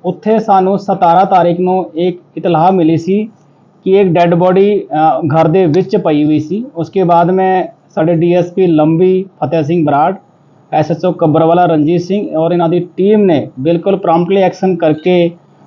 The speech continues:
ਔਰ ਉੱਥੇ ਮੌਕਾ ਮੁਆਇਨਾ ਕੀਤਾ। तो इनिशियल स्टेज दे विच असी एक सौ चौहत्तर की कार्रवाई की थी सी, लेकिन पुलिस अपना, अ,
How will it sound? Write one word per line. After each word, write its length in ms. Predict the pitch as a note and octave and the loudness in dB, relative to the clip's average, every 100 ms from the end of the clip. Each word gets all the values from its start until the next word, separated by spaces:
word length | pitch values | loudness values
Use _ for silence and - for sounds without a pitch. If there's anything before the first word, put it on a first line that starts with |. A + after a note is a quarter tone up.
| - | -4
ਔਰ 160 | D#3 F3 | 0 0
ਉੱਥੇ 240 | F3 F#3+ | 0 0
ਮੌਕਾ 360 | F3 D3+ F#3 F#3 | 0 0 2 2
ਮੁਆਇਨਾ 360 | F3 D#3+ E3 | 4 2 2
ਕੀਤਾ। 440 | E3 D3 - A3 C4 _ _ _ _ _ | 0 -4 -4 -8 -10 _ _ _ _ _
तो 60 | - | -8
इनिशियल 440 | E3+ G3+ A3 A#3+ | -2 0 2 2
स्टेज 280 | A3+ A3+ G#3 | 2 2 2
दे 140 | G#3 | 2
विच 260 | G3 A3 G#3+ | 2 2 0
असी 280 | A#3 A#3 G#3 | -2 0 0
एक 200 | F#3 E3+ | -2 -2
सौ 140 | G#3 | -4
चौहत्तर 360 | G3+ E3+ - D#3 | -2 -2 -2 -4
की 120 | F#3 | -4
कार्रवाई 380 | F3+ D#3 D3+ D3 | 0 0 2 -2
की 200 | C#3+ C#3 | -2 -4
थी 60 | D3+ | -4
सी, 240 | D3+ A3 - _ _ _ _ | -4 -8 -8 _ _ _ _
लेकिन 340 | D#3 F#3 G#3+ G3+ | -2 0 2 0
पुलिस 420 | G#3 G#3+ A3+ A3+ A3 - | 2 2 2 0 -8 -4
अपना, 320 | D#3 G3 G3+ F3+ - _ _ _ D3+ | -2 2 4 2 -4 _ _ _ -2
अ, 220 | D#3 | -2